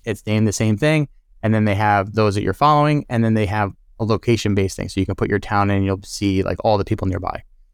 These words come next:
Um, and they made that, I think, easier than any of the other apps. I've, I haven't seen it that easy to do before. So they're trying different things. They're experimenting with it. They're U S based. I mean, I would say, again, I don't think they'll be successful unless TikTok is banned. And then,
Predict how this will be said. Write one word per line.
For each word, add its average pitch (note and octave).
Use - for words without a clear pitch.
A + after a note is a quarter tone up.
Um, F#2+
and A2
they G#2+
made G#2
that, G2+
I G#2+
think, F3
easier G#2+
than G2+
any G2
of F#2
the F#2+
other F#2
apps. F2+
I've, G2+
I -
haven't A#2
seen G#2
it F#2+
that F#2+
easy G2+
to -
do F#2
before. -
So G#2
they're G#2
trying C#3+
different B2+
things. A#2+
They're G2+
experimenting G#2+
with G2+
it. F#2+
They're E2+
U G#2
S G#2+
based. G2+
I A2+
mean, G2+
I A2
would A2+
say, G#2
again, G#2+
I F#2
don't A#2+
think A#2+
they'll G2
be G2+
successful F#2
unless G2+
TikTok F#2
is F2
banned. F2+
And F#2
then, F#2